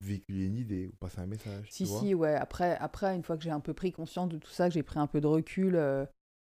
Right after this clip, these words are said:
Speaker 2: sur ça, oui, je me suis rendu compte que je pouvais, qu'il y avait des messages très forts qui passaient. Effectivement, j'ai, j'ai, j'ai commencé à orienter plus, euh, ma, ce que je faisais, quoi.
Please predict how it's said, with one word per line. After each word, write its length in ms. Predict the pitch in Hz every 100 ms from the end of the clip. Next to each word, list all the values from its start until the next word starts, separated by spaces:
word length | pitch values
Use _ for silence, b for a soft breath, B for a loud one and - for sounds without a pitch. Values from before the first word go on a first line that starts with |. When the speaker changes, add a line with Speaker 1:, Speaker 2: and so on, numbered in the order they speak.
| -
Speaker 2:
sur 200 | - -
ça, 180 | 233 226
oui, 140 | 220
je 100 | 180
me 80 | 160
suis 120 | -
rendu 240 | 151 156
compte 380 | 170 202 190 - _ _
que 200 | - 139
je 80 | -
pouvais, 300 | - 196 202 -
qu'il 120 | - 131
y 60 |
avait 140 | 143 147
des 100 | 147
messages 300 | 139 139 -
très 120 | 190
forts 180 | 170 -
qui 140 | -
passaient. 400 | 156 160 - 233
Effectivement, 540 | 147 139 - 202 233 160
j'ai, 280 | 135 120
j'ai, 320 | 156 76 - - - -
j'ai 180 | - 135
commencé 380 | - 156 165 -
à 80 | 180
orienter 360 | 147 160 165
plus, 380 | 208 - 202 - - -
euh, 260 | 151 143 143
ma, 480 | 147 139 135 135 135 135 - -
ce 80 | -
que 80 | 139
je 60 |
faisais, 280 | - 170 170
quoi. 240 | - 120